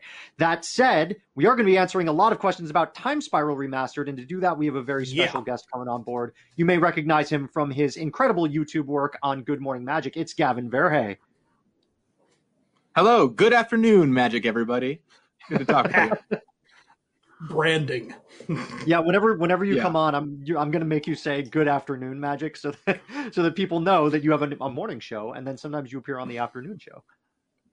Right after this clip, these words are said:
Speaker 3: That's what the show is called, right? We should rebrand it from Weekly M T G to Good Afternoon Magic. Then we just need Good Evening Magic, and we got the whole trifecta ready to go. That's what I'm thinking.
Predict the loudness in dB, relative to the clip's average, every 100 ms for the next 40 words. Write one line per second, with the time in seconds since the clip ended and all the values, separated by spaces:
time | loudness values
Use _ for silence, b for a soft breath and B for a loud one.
0 | _ _ _ _ _ -6 0 0 4 4
1 | 2 2 2 2 0 -4 -4 -4 -2 0
2 | -2 -2 -6 -6 -4 -4 -4 -4 -2 -4
3 | -4 -8 -8 -8 -8 -6 -2 -2 -2 0
4 | 0 2 0 2 2 2 0 2 2 2
5 | 2 0 -2 0 0 0 -6 -8 0 4
6 | 4 4 0 2 0 -2 -4 -4 -4 -4
7 | -6 -8 -10 -14 -12 -12 -12 -18 _